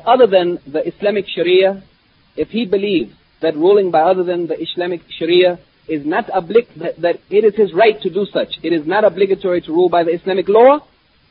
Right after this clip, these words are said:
if he believes that in his heart, that he has the choice to choose the Islamic law or not,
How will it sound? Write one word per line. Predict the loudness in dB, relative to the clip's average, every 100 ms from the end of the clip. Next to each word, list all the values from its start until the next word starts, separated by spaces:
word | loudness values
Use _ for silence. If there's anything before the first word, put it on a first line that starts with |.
| _
if | -8 -4
he | -2
believes | 0 0 0 0
that | 2 2
in | 2 0
his | -2
heart, | 2 2 2 -2 -20 _ _ _ _ _ _
that | -2
he | 2 2
has | 2 0
the |
choice | -2 4 4 4 -4
to | -6
choose | -4 -4
the | -2
Islamic | -2 -2 -4 -2
law | 2 4 4
or |
not, | 0 -2 -4